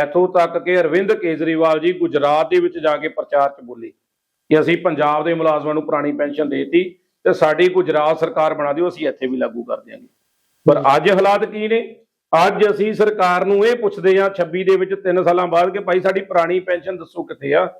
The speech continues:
Speaker 1: ਨੋਟੀਫਿਕੇਸ਼ਨ ਜਾਰੀ ਕੀਤਾ, ਉਹਨੂੰ ਅਮਲੀ ਜਾਮਾ ਪਹਿਨਾਓ, ਕਿਉਂ ਨਹੀਂ ਪਹਿਨਾ ਰਹੇ?" ਤੇ ਅੱਜ ਹਾਲਾਤ ਇਹ ਨੇ ਕਿ ਸਾਨੂੰ ਘਰਾਂ ਦੇ ਵਿੱਚ ਨਜ਼ਰਬੰਦ ਕੀਤਾ ਜਾ ਰਿਹਾ। ਅੱਜ ਸਾਨੂੰ ਸਵਾਲ ਨਹੀਂ ਕ-, ਕਰਨ ਦਿੱਤਾ ਜਾ ਰਿਹਾ।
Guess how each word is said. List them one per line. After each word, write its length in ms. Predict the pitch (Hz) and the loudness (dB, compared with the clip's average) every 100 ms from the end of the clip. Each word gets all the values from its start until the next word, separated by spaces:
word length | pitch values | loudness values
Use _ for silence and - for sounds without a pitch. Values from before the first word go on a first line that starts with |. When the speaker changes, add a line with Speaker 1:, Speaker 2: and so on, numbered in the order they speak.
| _ _ _ - | _ _ _ 2
Speaker 1:
ਨੋਟੀਫਿਕੇਸ਼ਨ 720 | 143 160 175 190 196 175 214 | 4 4 2 2 2 2 2
ਜਾਰੀ 320 | 196 175 185 208 | 2 2 2 0
ਕੀਤਾ, 280 | 190 190 | -2 0
ਉਹਨੂੰ 240 | 226 233 214 | 2 2 0
ਅਮਲੀ 200 | 208 220 | -2 -2
ਜਾਮਾ 280 | 220 214 214 | 0 0 0
ਪਹਿਨਾਓ, 320 | 214 202 214 | 0 0 -2
ਕਿਉਂ 240 | 214 208 | -4 -6
ਨਹੀਂ 100 | 208 | -4
ਪਹਿਨਾ 300 | 214 202 196 | 0 2 2
ਰਹੇ?" 140 | 190 185 _ _ _ - | 0 -2 _ _ _ 0
ਤੇ 160 | 185 | 2
ਅੱਜ 140 | 185 208 | 2 2
ਹਾਲਾਤ 340 | 196 196 190 | 0 0 -2
ਇਹ 80 | 202 | -2
ਨੇ 100 | 226 | 0
ਕਿ 120 | 233 | -2
ਸਾਨੂੰ 460 | - 185 190 220 214 | 0 0 0 -4 0
ਘਰਾਂ 320 | 240 180 170 | 2 2 2
ਦੇ 120 | 185 | 2
ਵਿੱਚ 180 | 190 190 | 2 0
ਨਜ਼ਰਬੰਦ 480 | 175 165 170 165 165 | -2 0 0 -2 -2
ਕੀਤਾ 300 | 151 151 147 | -6 -2 -2
ਜਾ 220 | 135 120 | 0 -4
ਰਿਹਾ। 180 | 113 - _ _ _ _ _ 165 170 | -6 -14 _ _ _ _ _ 2 2
ਅੱਜ 160 | 180 220 | 4 4
ਸਾਨੂੰ 580 | 233 233 190 185 226 247 | 2 2 2 4 0 0
ਸਵਾਲ 520 | 180 180 190 202 208 | 0 2 4 4 2
ਨਹੀਂ 120 | 214 | -2
ਕ-, 420 | 214 208 - 180 | -2 -6 -2 0
ਕਰਨ 220 | 170 165 | 2 0
ਦਿੱਤਾ 280 | 160 160 175 | 0 0 0
ਜਾ 180 | 156 139 | 0 -2
ਰਿਹਾ। 220 | 135 120 | -4 -8